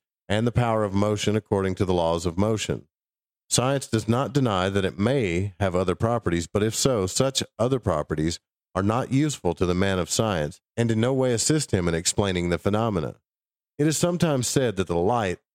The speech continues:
is a form of wave motion, but this is misleading. For the light which we immediately see, which we know directly by means of our senses, is not a form of wave motion, but something quite different, something which we all know if we are not blind,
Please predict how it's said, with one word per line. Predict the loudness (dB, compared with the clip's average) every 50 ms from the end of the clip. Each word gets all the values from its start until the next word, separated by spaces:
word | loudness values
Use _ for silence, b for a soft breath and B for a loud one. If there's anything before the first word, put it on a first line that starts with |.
| _ -2
is | 0 0 0 0 0 -2 -2 -4 -8 -8 -6
a | -6 -4
form | -2 0 0 0 0 0 0
of | 0 0 0
wave | 0 0 0 0 0
motion, | 0 0 0 0 0 0 0 0 0
but | 0 -2 -4 -4 -10 _ _ -2
this | -2 0 0
is | 0 0 0
misleading. | 0 0 2 2 2 2 2 0 -2 -4 -8 _ _ _ _ _ _ _ _ _ _ _ _ -4
For | -2 0
the | 0
light | 2 0 0 0 -2 0
which | -2 -2 0 0
we | 0 0 2
immediately | 2 2 2 2 0 0 0 -2 0
see, | 0 0 0 0 0 0 -2 -2 -4 -6 _ _ _ _
which | -4 -2 0 2
we | 2 2
know | 2 0 0
directly | 0 2 2 2 2 0 0 0 0
by | 2 2 2
means | 2 2 2 2 2 0 0
of | 0
our | 2 2 2
senses, | 2 0 0 0 0 0 -2 -2 -2 -4 -8 _ _ _ _
is | -2 -2 -2 0
not | 0 0 0 0 0 -2 -4 -4 _
a | -4 -4 -2
form | 0 0 0 0 0 0 0
of | 0 0 0
wave | 0 2 2 0
motion, | 0 0 0 0 -2 -2 -2 -2 -2 -2 _ _ _ _ -4
but | -4 0 2
something | 2 0 0 0 -2 -2
quite | 0 0 0 0 0 -2 0
different, | -2 -2 -2 -2 -6 -8 -8 _ _ _ _ _ _ _ _ _ _ _ _ _ -2
something | 0 0 0 2 0 2 2 2
which | 2 0 2
we | 0 2 2
all | 2 0 0
know | 2 2 2 2 2 0 0
if | -2 0
we | 0 0
are | 2 2
not | 0 0 -2 -2 0
blind, | 0 0 0 0 -2 -2 -4 -8 -12